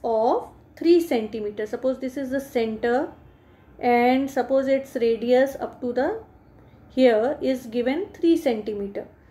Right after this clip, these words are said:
Now what will be its diameter? So what is diameter? Diameter is twice of the, suppose we give it a name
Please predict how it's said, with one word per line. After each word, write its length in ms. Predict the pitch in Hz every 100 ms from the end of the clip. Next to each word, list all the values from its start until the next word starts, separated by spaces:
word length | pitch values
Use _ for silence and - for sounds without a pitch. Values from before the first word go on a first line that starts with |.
| _ _ -
Now 120 | 285
what 240 | 285 320
will 160 | 359 381
be 120 | 370
its 180 | 359 349
diameter? 800 | - 214 214 226 233 214 214 - - _ _ - _
So 120 | 294
what 200 | 302 330
is 140 | 349
diameter? 580 | 320 302 311 320 311 392 320
Diameter 560 | 240 240 262 269 311
is 360 | 320 359 415 - _ _ _
twice 440 | 240 233 254 302
of 200 | 311 302
the, 240 | 269 370 - - _ _ -
suppose 360 | - - 254 247
we 100 | 247
give 200 | 226 233
it 140 | 233
a 60 | 233
name 360 | 226 233 339